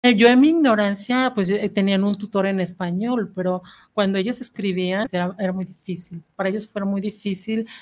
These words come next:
venir a escri-, eh, pero, pues, muchas situaciones, ¿eh? Cuando vas a, a buscar el sueño americano, quiere decir que estás dormido, ¿no? Pero cuando ya estás despierto, tú dices, "¿Qué estoy haciendo aquí?". Porque después yo descubrí varias cosas que, que no las puse en mi libro, ¿eh?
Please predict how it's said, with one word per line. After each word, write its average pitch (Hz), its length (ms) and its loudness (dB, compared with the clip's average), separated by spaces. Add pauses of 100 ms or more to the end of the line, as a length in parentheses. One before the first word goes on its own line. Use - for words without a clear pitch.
(120)
venir 185 260 0
a 190 40 0
escri-, 190 380 -8
eh, 175 220 -4 (320)
pero, 226 300 2
pues, 196 200 -4
muchas 208 260 -2
situaciones, 180 760 -2
¿eh? 185 140 -6
Cuando 180 240 -4
vas 214 260 -2
a, 254 180 0 (240)
a 202 80 0
buscar 202 300 0
el 226 80 0
sueño 220 240 0
americano, 202 440 -4 (140)
quiere 202 180 -2
decir 208 180 -8
que - 100 -10
estás - 320 -2 (160)
dormido, 165 460 2
¿no? 202 240 -2 (380)
Pero 202 160 4
cuando 190 180 0
ya 180 80 -2
estás 220 220 -2
despierto, 185 560 -4
tú 185 100 -10
dices, 160 260 -6
"¿Qué - 100 -20
estoy - 200 -8
haciendo 226 300 -6
aquí?". 220 320 -8 (800)
Porque 180 300 -2
después 180 260 -4
yo 226 140 -6
descubrí 180 420 -2
varias 185 280 -4
cosas 185 300 -12
que, - 280 -12 (280)
que 233 120 2
no 233 80 4
las 302 160 4
puse - 260 0
en 269 60 6
mi 233 100 4
libro, 202 320 2
¿eh? 247 160 -2